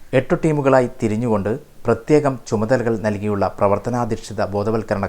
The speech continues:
ക്ലാസ് എല്ലാവർക്കും വേറിട്ട അനുഭവമായി. മട്ടന്നൂർ ഫയർഫോഴ്സ് ഓഫീസിലെ senior fire and rescue officer ഷമിത് എൻ പി, fire and rescue ഓഫീസർമാരായ ഷിജിൻ എം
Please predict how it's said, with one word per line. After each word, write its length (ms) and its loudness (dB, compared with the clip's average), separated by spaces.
ക്ലാസ് 280 0
എല്ലാവർക്കും 500 0
വേറിട്ട 320 0
അനുഭവമായി. 540 -2
മട്ടന്നൂർ 380 -2
ഫയർഫോഴ്സ് 520 0
ഓഫീസിലെ 400 -6
senior 360 -2
fire 280 0
and 120 -2
rescue 380 -2
officer 400 0
ഷമിത് 460 -2
എൻ 80 -2
പി, 120 0
fire 260 4
and 120 0
rescue 360 -4
ഓഫീസർമാരായ 640 0
ഷിജിൻ 320 -2
എം 60 -6